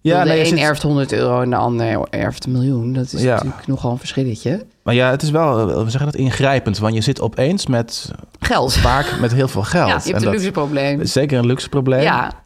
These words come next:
Speaker 1: Eh, maar, eh, ja, je, dus, dat, dus de vraag of moet ik het gespreid inleggen of, of, of in één keer? Of, of moet ik het überhaupt gaan spa-,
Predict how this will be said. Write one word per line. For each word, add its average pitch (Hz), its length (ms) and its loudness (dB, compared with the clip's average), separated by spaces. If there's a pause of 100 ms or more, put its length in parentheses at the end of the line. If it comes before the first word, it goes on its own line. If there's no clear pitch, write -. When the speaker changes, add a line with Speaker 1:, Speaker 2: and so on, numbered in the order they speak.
(140)
Speaker 1:
Eh, 113 260 2
maar, 117 420 2 (160)
eh, 107 60 2
ja, 123 160 2
je, 104 220 2
dus, 110 180 -2
dat, 117 200 0
dus 104 220 -2
de 107 100 0
vraag 107 440 -2 (760)
of 92 100 -2
moet 101 120 2
ik 98 60 0
het 90 120 -4
gespreid 95 500 -2
inleggen 95 360 2
of, 82 240 -2
of, 87 220 -6
of - 120 -6
in 92 80 0
één 92 180 0
keer? 101 300 0
Of, 90 240 -2
of 92 80 -6
moet 92 140 0
ik 95 80 0
het - 80 -8
überhaupt 90 320 0
gaan 90 140 -2
spa-, - 280 -2